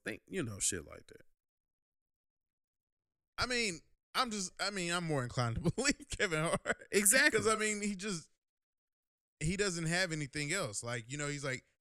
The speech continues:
Speaker 2: "I can stand on my numbers and we see them." He said he does arenas.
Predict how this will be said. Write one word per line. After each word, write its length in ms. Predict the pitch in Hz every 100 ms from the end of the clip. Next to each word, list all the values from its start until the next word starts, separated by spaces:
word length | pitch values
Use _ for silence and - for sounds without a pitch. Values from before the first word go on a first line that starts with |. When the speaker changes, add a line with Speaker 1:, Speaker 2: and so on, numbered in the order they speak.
| -
Speaker 2:
"I 160 | 135
can 160 | 165 135
stand 260 | - 156 139
on 60 |
my 140 | 120 117
numbers 420 | 131 147 120 113
and 100 | 113
we 140 | 123
see 220 | 117 139
them." 180 | 127 104
He 160 | 117 113
said 220 | 107 113
he 40 |
does 220 | 113 120 104
arenas. 580 | 98 113 123 95 -